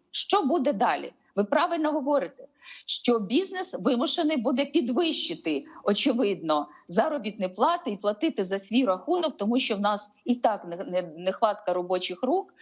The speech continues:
і люди звикли отримувати на руки чистими. Тому в результаті бізнес менше заплатить інших податків. Але цей ефект ніхто не прораховує. Порахували, що якщо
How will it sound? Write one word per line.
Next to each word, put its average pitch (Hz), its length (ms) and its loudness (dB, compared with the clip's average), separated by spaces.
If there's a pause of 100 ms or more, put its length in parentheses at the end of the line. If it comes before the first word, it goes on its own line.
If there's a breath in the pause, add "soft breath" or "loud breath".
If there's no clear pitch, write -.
(220 loud breath)
і 220 100 4
люди 233 260 4
звикли 196 380 0
отримувати 190 640 0
на 180 160 2
руки 208 280 -2
чистими. 156 680 -4 (500 loud breath)
Тому 269 460 2 (180)
в 185 160 -2
результаті 196 720 0
бізнес 254 520 0
менше 339 400 0
заплатить 349 640 0
інших 330 440 -2
податків. - 520 -2 (300 loud breath)
Але 370 260 2
цей 392 380 -2
ефект 453 440 -2
ніхто 339 300 2
не 392 120 -2
прораховує. 302 640 2
Порахували, 339 680 0
що 269 160 -4
якщо 247 340 -2